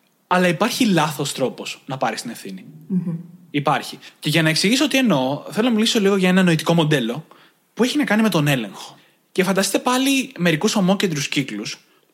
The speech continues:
Speaker 1: από το πιο μικρό προς το πιο μεγάλο, όπου βασικά μας δείχνουνε τι μπορούμε να ελέγξουμε. Και ο πιο μικρός, ο μέσα-μέσα κύκλος, είναι η ζώνη ελέγχου. Είναι η ζώνη την οποία όντως ελέγχουμε, που έχει να κάνει με εμάς.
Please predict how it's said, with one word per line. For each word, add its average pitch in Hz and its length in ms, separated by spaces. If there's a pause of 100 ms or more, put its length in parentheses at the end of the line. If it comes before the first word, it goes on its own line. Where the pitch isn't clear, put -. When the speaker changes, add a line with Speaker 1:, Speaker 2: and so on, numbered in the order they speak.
(140)
Speaker 1:
από 156 200
το 143 80
πιο 160 160
μικρό 156 220
προς 143 140
το 151 60
πιο 139 140
μεγάλο, 139 540 (280)
όπου 185 500 (280)
βασικά 185 320
μας 302 180
δείχνουνε 156 520 (240)
τι 233 100
μπορούμε 214 280
να 190 60
ελέγξουμε. 135 520
Και 175 100
ο 247 40
πιο - 180
μικρός, 175 360
ο 156 40
μέσα-μέσα 170 420
κύκλος, 139 520 (220)
είναι 233 240 (340)
η 175 100
ζώνη 233 420
ελέγχου. 170 460
Είναι 196 120
η 220 40
ζώνη 202 220
την 202 120
οποία 180 260
όντως 190 300
ελέγχουμε, 156 380
που 131 80
έχει 156 120
να 170 60
κάνει 160 160
με 143 60
εμάς. 123 420